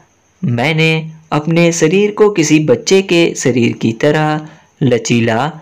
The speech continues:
और आदर्श देखने पर ध्यान केंद्रित किया। कुछ समय में ही जोड़ों का दर्द और कठोरता गायब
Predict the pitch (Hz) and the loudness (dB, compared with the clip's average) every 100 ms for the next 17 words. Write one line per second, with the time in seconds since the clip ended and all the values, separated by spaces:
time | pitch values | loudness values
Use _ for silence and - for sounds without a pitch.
0 | - _ - 160 160 - 143 160 185 190 | -20 _ -4 0 0 -2 -4 0 0 0
1 | - - 143 123 113 120 113 113 117 113 | -6 -6 0 0 0 -2 -2 0 -2 0
2 | 139 147 151 156 - - - 120 117 151 | 0 0 -2 -6 -12 -8 0 0 2 2
3 | 160 - 127 117 113 113 - _ _ _ | 0 0 2 2 -2 -6 -14 _ _ _
4 | _ _ _ _ _ _ _ - 220 220 | _ _ _ _ _ _ _ -2 -2 -2
5 | - 180 180 202 202 160 180 170 135 113 | -4 -2 0 0 0 0 2 2 0 0
6 | 117 - - 123 127 117 113 117 113 131 | -4 -8 -6 2 2 2 0 -2 -2 0
7 | 156 156 170 - - 151 160 165 160 190 | 0 -2 -8 -14 -4 -2 0 -2 0 2
8 | 180 - 117 113 - _ _ _ - 139 | 0 -2 -2 -4 -8 _ _ _ -8 -2
9 | 120 113 117 139 - | 0 2 0 -2 -6